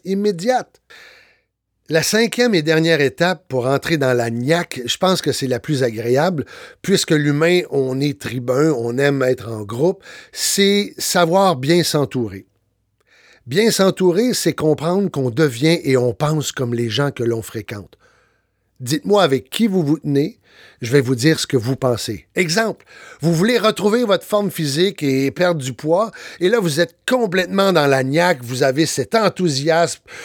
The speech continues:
vous êtes inscrit dans un gym, quatre jours semaine, il y a un coach qui est avec vous. Par contre, le groupe auquel vous appartenez continue de fumer, de boire, de se coucher tard, de, d'avoir une mauvaise alimentation.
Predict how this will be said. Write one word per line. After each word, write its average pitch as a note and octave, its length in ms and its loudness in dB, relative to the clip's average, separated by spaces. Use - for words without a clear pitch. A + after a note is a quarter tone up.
vous B2 160 -2
êtes C#3+ 140 0
inscrit D#3+ 340 0
dans C#3+ 260 2
un C3 140 0
gym, D#3 340 0
quatre G3 200 0
jours D#3+ 280 0
semaine, C#3+ 500 -2
il A#2 60 -8
y A#2 60 -4
a A2+ 60 -6
un G#2 100 -10
coach G#3 300 -2
qui - 100 -8
est B2+ 120 -4
avec A#2 280 -2
vous. C#3+ 260 -6
Par - 220 -2
contre, C#4 320 -4
le A3+ 140 -2
groupe A#3 320 -4
auquel A#3+ 320 -2
vous G3 140 -2
appartenez F#3+ 640 0
continue F#3+ 440 -4
de D#3+ 60 -6
fumer, D#3+ 400 -2
de C#3 120 2
boire, B2+ 320 2
de B2 100 -2
se - 80 -10
coucher - 300 -4
tard, B2+ 300 -2
de, A2+ 240 -2
d'avoir B2 420 2
une B2 140 -2
mauvaise C#3 560 2
alimentation. A#2+ 880 -4